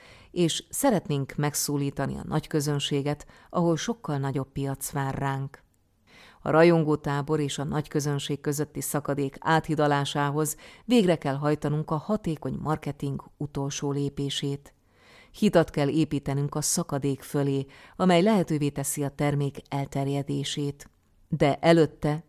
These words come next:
meg kell ismernünk és értenünk kell a szakadék természetét, amelyet próbálunk áthidalni.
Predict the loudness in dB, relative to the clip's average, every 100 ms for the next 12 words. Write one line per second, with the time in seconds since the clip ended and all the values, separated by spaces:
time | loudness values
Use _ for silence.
0 | 2 2 2 0 0 0 -2 -2 -2 -2
1 | -2 -2 -4 -4 -6 -8 -14 _ -2 0
2 | -2 -2 -4 -4 -2 -2 -2 -4 -4 -4
3 | -2 -4 0 0 2 0 -2 -4 -6 -8
4 | -6 -4 -2 -4 -6 -6 -4 -2 -2 -2
5 | -4 -6 -6 -6 -6 -8 -4 -4 -4 -6